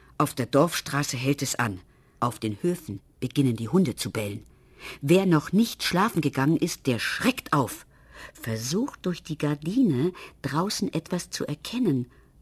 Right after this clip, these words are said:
doch bei Dunkelheit ist wenig zu sehen. „Ich geh hinaus und guck nach. Es wird sich jemand verfahren haben“, sagte Dorfschmidt zu seiner Frau. Die mahnt: „Aber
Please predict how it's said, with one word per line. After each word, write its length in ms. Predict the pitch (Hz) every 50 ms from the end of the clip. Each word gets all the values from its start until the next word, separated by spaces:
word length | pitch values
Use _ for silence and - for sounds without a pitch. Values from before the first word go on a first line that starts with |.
| _ -
doch 160 | 139 127 -
bei 180 | - - 113
Dunkelheit 600 | 101 101 131 131 120 - 120 107 113 110 110 -
ist 320 | - 104 - - - 110 120
wenig 340 | 120 107 104 98 95 - -
zu 160 | - - 101
sehen. 460 | 98 113 151 180 170 123 98 87 - _ _ _ _ _ _ _ _ - _ _ _ _ -
„Ich 300 | 135 131 120 - - - -
geh 180 | - 151 151 147
hinaus 540 | 135 131 131 127 127 127 135 143 139 - -
und 160 | 127 123 -
guck 240 | - 135 120 - 139
nach. 400 | 131 127 120 101 - - - _ _ _ _ _ _ _ _ _
Es 220 | - 104 - -
wird 160 | 127 135 135 -
sich 180 | 113 98 -
jemand 320 | 127 135 127 113 98 90 -
verfahren 640 | - 87 - - 123 127 135 127 120 113 117 -
haben“, 340 | 107 95 95 - 95 101 - _ _ _ _ _ _ _ _ -
sagte 340 | - 131 127 113 - - 131
Dorfschmidt 480 | - 127 117 98 - - - 107 -
zu 100 | - -
seiner 280 | 104 - 110 107 107 104
Frau. 340 | - - - 110 95 107 - _ - - - _ _ - -
Die 140 | 156 160 151
mahnt: 500 | 123 117 113 117 139 185 202 - - - - - - - - -
„Aber 320 | - 226 220 165 226 254